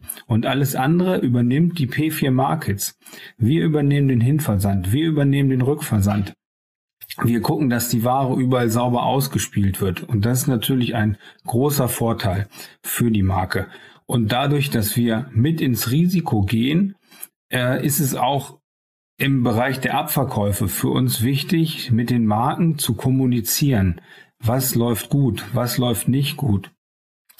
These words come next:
Wie können wir skalieren? Und das ist natürlich extrem interessant. Und wir können mittlerweile in fast ganz Europa und Osteuropa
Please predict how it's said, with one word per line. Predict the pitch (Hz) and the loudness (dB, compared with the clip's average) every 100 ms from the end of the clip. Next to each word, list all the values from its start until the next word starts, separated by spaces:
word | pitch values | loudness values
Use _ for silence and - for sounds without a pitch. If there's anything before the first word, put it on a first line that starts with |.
| - | -4
Wie | 101 135 | 0 0
können | 135 131 127 | 0 0 2
wir | 120 117 | 2 0
skalieren? | - 117 113 120 98 87 - - - - - | 0 0 2 2 2 0 -6 -20 -20 -20 -4
Und | 110 98 | 0 2
das | 123 127 | 0 0
ist | |
natürlich | 127 107 120 120 113 - | 0 0 0 0 -2 -4
extrem | 104 - - 123 123 113 | -4 -4 -2 0 0 0
interessant. | 104 117 95 107 98 92 - _ - - - _ _ _ | 0 -2 -2 0 0 -2 -8 _ -20 -18 -18 _ _ _
Und | - 147 175 170 175 - _ _ | -2 0 0 -2 -6 -14 _ _
wir | 123 123 | -2 -2
können | - 127 151 165 170 - | 0 0 2 2 2 0
mittlerweile | 117 117 120 107 110 131 151 165 170 175 - _ - | -2 0 0 0 0 0 2 2 2 -2 -10 _ -2
in | 113 104 | -2 0
fast | 143 160 160 - | -2 -2 -4 -4
ganz | 123 143 165 | -2 0 0
Europa | - 123 110 143 160 147 | 0 0 2 0 0 0
und | 127 113 113 | 0 0 0
Osteuropa | 131 131 - 123 117 131 135 143 170 165 | -2 -2 -4 0 0 0 0 2 2 0